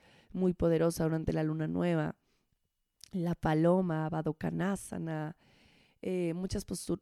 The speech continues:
posturas en la tierra, porque la luna nueva queremos enraizar, queremos conectar en la tierra y queremos, eh, justamente estar presentes, porque estamos reflexionando. Entonces,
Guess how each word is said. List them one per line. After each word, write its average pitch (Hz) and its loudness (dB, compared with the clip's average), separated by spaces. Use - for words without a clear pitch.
posturas 175 0
en 180 -2
la 180 -2
tierra, 165 2
porque 165 -2
la 165 0
luna 185 -2
nueva 190 -2
queremos 180 -6
enraizar, 180 -2
queremos 165 -4
conectar 170 -2
en 165 0
la 165 -2
tierra 156 -4
y 180 -8
queremos, 175 -2
eh, 180 4
justamente 180 0
estar 165 2
presentes, 156 -2
porque - -4
estamos 160 0
reflexionando. 165 -2
Entonces, 170 -2